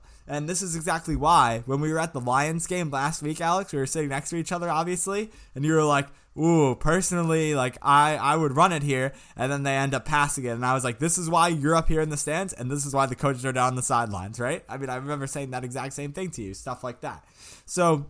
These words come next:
yeah, so at the end of the day, it's funny th-, in this discussion that we might have gone back and forth there a little bit. Uh, we both agree. Uh, I think your point is super valid. It just, what I'm defending is that it just won't happen. And Wink is not gonna change his philosophy because he's got a couple backups in there.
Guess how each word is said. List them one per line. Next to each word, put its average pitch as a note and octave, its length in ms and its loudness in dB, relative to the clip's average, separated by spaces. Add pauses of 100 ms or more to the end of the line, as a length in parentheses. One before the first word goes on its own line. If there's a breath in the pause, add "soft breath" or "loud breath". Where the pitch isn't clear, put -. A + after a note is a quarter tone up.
yeah, F3+ 220 4
so - 160 0
at E3+ 160 0
the F#3+ 80 2
end G3 140 2
of G#3 60 -6
the G#3 80 0
day, E3+ 440 0
it's D#3 160 -6
funny E3+ 400 -2
th-, D#3+ 140 -10
in D3 100 -4
this D3+ 200 -4
discussion D3+ 440 -6
that C3+ 140 -2
we C#3 80 -2
might C#3+ 160 -2
have C3 80 -6
gone C3 160 -2
back C3+ 200 -6
and C3+ 120 -10
forth C#3+ 260 -8
there E3+ 140 -4
a E3+ 40 -2
little F3+ 200 -4
bit. G3+ 240 -2 (340 loud breath)
Uh, C3 220 -2 (100)
we F3+ 160 0
both A3+ 300 2
agree. D#3+ 360 -2 (100)
Uh, B2 220 -2
I A#2 200 -2
think F#3+ 180 -6
your F3+ 100 -6
point D#3+ 240 -4
is C#3 80 -6
super D#3 220 -6
valid. C3+ 420 2
It C3+ 140 -8
just, - 260 -6 (220 loud breath)
what D#3 120 2
I'm E3+ 180 4
defending D#3+ 360 -2
is C3+ 80 -4
that B2+ 200 -4
it D3+ 120 -2
just D#3+ 180 -6
won't C#3 280 0
happen. B2+ 400 -4 (220 soft breath)
And C3+ 280 -4
Wink D#3+ 180 -2
is D3+ 160 -4
not D3+ 200 -2
gonna D3+ 140 -6
change D3 380 -8
his D#3+ 160 -6
philosophy D#3 760 0 (180 loud breath)
because D#3+ 240 -2
he's C#3+ 100 -8
got C#3 140 -4
a C#3+ 40 -4
couple D3+ 220 -6
backups C#3 480 -2
in G2 140 -6
there. F2+ 240 -10